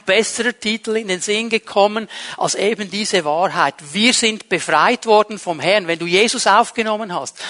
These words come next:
wenn du ihn in dein Leben eingeladen hast, bist du aufgenommen in seine Familie. Er hat dich befreit von aller Schuld.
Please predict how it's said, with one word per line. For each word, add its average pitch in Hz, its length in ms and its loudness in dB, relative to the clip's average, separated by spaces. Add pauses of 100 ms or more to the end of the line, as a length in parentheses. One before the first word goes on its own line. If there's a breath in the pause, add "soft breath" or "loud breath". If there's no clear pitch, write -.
(140)
wenn 185 180 2
du 190 120 2
ihn 240 160 0
in 233 100 0
dein 196 160 2
Leben 196 320 0
eingeladen 202 680 2
hast, 147 240 -2 (180 loud breath)
bist 214 300 2
du - 80 -4
aufgenommen 202 720 2
in 185 100 -6
seine 175 260 0
Familie. 165 600 -4 (240 loud breath)
Er 175 180 4
hat 180 140 0
dich 175 140 -6
befreit 180 540 0
von 202 180 -6
aller 202 320 4
Schuld. 170 420 -2